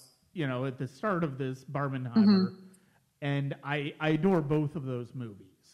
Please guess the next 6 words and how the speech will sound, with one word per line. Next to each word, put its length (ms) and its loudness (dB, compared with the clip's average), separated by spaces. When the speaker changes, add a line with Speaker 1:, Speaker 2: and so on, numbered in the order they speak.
Speaker 1:
Um, 560 -4
I 240 -4
truly 380 -2
do. 440 -8
Uh, 460 -2
man, 800 -8